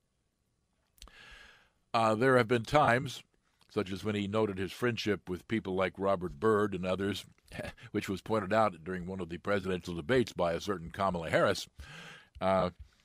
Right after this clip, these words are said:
there have been times when he, he appeared less off the deep end than he does these days. What you're really talking about, I think, with Biden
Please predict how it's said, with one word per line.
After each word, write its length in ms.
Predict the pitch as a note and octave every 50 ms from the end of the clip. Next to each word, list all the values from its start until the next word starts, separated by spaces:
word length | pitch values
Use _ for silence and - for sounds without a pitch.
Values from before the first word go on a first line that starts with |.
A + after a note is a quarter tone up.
| - -
there 100 | A#2+ B2+
have 60 | A#2+
been 160 | A#2+ B2 A2
times 320 | - B2+ C3 C3 B2+ A2 A2
when 100 | A2+ A2
he, 180 | A2 A2 B2 -
he 300 | A#2+ A2+ A2 G#2+ G#2+ - _ _ _ -
appeared 380 | - G#2 - C3+ C3+ B2+ A2+ A#2
less 440 | A#2 A2+ C3 D#3 E3 D3 - - -
off 240 | B2 A#2+ A2+ A2+ -
the 80 | - G#2
deep 320 | F#2+ G2+ G2 F#2 D#2+ -
end 340 | F#2 F2 E2 G2+ B2 A#2+ A2+ - _ _ _ _ _ - - - _ _ -
than 180 | - G#2 G#2+ G2+
he 80 | G#2
does 300 | G2 G2 G#2 G#2 G2 F2
these 240 | F#2 C#3+ E3 F3 A#2+
days. 380 | G2+ G#2+ F#2 D#2+ D2 C#2 - - _ - - _ _ _ _ - - - - - _ _ _ _ _ _ _ -
What 240 | - C3+ G3 A#3+ G#3
you're 120 | G3 F#3
really 200 | F3+ G3+ G#3+ G#3+
talking 380 | F3 - E3+ E3 E3 C#3+ C3+ C#3+
about, 160 | C3+ C3 C3+
I 120 | A#2+ A#2+ A#2
think, 340 | - - - B3 A#3+ -
with 200 | - A#2+ G#2+ F2
Biden 420 | E2 G2+ F2+ E2 D#2+ C#2+ C#2+ F#2